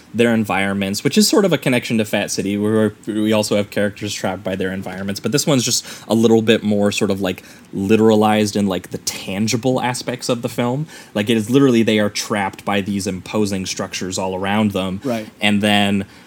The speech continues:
Speaker 1: they sort of try to express,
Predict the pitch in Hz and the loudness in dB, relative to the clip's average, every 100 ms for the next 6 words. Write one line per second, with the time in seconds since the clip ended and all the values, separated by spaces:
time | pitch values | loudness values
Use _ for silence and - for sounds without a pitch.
0 | - - 104 107 101 98 98 92 - - | -20 -12 -2 2 4 4 0 -2 -8 -8
1 | - 123 113 101 - 113 104 104 - 104 | 0 2 4 2 -2 -2 -2 -2 -4 -4
2 | 90 92 - - - 127 131 - - | -4 -6 -6 -4 -2 0 0 0 -2